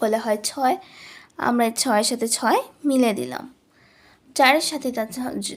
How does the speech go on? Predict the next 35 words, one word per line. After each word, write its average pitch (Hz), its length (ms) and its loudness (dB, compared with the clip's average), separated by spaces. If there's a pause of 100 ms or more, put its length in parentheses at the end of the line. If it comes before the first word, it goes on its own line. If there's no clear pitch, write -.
তিন 233 200 0
যোগ 226 220 0
করলে 226 220 0
হয় 226 260 -2
সাত, 220 520 0 (420)
এখন 233 260 -8
আমরা 214 300 -2 (380)
সাত - 300 0
কোথায়? 320 360 0 (100)
এখানে। 262 500 0 (580)
এভাবে 240 520 2
করে 214 380 0 (440)
সাতের 214 380 -2
বক্সের 226 300 -2
সাথে 269 220 -2
মিলিয়ে 208 360 2
দিব। - 200 -8 (680)
আটের 247 200 -2
সাথে 262 220 0
শূন্য 233 300 -2
যোগ 226 160 -2 (120)
করলে 226 180 2
হয় 226 280 0
আট, 339 260 -2 (220)
এখানে 233 360 -4
আবার 214 320 2
আমরা 214 280 4 (480)
বক্স - 400 2 (580)
এটার 220 160 -8
সাথে 226 180 -10
এটা 392 220 -4
মিলিয়ে 233 300 -2
দেব। - 200 -10 (400)
এভাবে 285 360 2
করেই 302 300 4